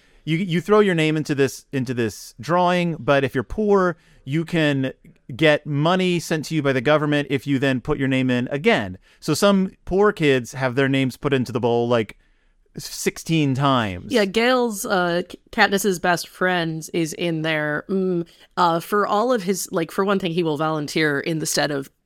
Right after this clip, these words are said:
Speaker 2: any of his siblings if
Speaker 1: Yeah.
Speaker 2: they get it, and he has three or four of them,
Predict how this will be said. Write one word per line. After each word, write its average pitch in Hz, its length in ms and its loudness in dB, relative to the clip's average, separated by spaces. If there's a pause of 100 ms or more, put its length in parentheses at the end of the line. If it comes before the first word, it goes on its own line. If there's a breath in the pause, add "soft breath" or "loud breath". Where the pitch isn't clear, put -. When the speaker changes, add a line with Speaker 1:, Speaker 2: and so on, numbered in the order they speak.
(180)
Speaker 2:
any 185 280 2
of 165 100 0
his 160 160 -2
siblings - 560 -6
if - 100 -6
Speaker 1:
Yeah. 98 100 0
Speaker 2:
they - 60 -12
get - 200 -10
it, - 240 -4
and 160 100 -6
he 156 100 -4
has 151 240 -4
three 151 180 -6
or 165 60 -6
four 233 220 -2
of 208 80 -4
them, 190 180 0